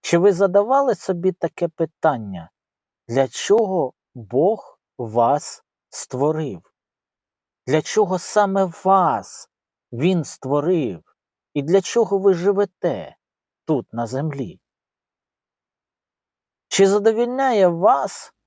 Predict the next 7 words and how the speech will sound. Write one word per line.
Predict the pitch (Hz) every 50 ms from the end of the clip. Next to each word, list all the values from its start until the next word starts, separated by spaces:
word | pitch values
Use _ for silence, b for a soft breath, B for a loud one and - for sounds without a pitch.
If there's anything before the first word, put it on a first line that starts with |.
| _ _ -
зараз | 123 117 151 202 226 247 233 190 156 - - -
те | _ - 196 185
життя, | 165 147 160 165 156 _ _ - 196 208 226 226 226 - _ _ _ _ _ _ _ _ _ _ _ _ _ _ -
в | 123
якому | 151 156 - - 214 208 202 196
ви | 185 196 190
знаходитесь? | 170 - 196 190 - - 196 175 131 98 101 - _ - - - - - -